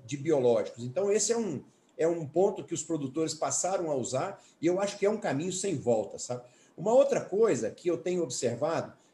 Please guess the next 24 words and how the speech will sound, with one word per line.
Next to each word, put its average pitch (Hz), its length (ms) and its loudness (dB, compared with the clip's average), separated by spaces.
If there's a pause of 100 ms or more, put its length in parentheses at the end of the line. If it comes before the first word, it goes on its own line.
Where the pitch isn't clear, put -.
(100)
é, 196 320 0
os - 80 -6
percevejos, 147 840 2
eles 165 180 -2
são 208 260 0
um, 131 240 -2 (360)
um 165 80 -6
problema 180 420 0
muito 165 200 -4
sério, 165 340 2
porque - 140 -16
são 180 120 -2
insetos 202 400 -2
que 151 100 -12
sugam 143 400 -2
vagem 139 640 0 (260)
e 147 220 4
acabam 147 380 0
danificando 151 640 -2
os 120 100 -4
grãos 139 320 0
na 127 100 -2
lavoura, 98 460 -4
né? 147 200 -4